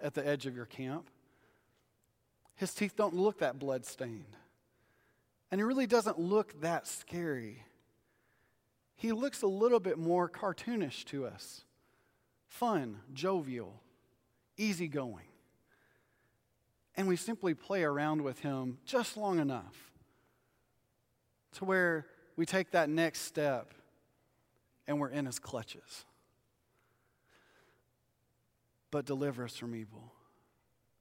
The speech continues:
And Jesus finishes with this word, which is a fresh or in a finished view of God's sovereignty. We've heard about it, and we're gonna hear about it again. "For yours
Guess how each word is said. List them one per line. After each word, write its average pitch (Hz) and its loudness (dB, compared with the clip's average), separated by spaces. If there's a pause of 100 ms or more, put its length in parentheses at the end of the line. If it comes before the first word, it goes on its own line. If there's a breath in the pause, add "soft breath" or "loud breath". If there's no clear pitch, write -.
(680)
And 139 -6
Jesus 156 0
finishes 156 2
with 143 -2
this 139 -4
word, 135 -2 (840 soft breath)
which 147 -6
is 147 -2
a 151 2
fresh - 2 (280)
or 156 -4
in 156 2
a 143 0
finished 185 2
view 175 4
of 160 0
God's 160 6
sovereignty. 170 6
We've 156 2
heard 175 4
about 175 8
it, 170 6
and 160 2
we're 156 0
gonna 156 2
hear 160 2
about 165 4
it 165 0
again. 147 -2
"For 156 -4
yours 180 4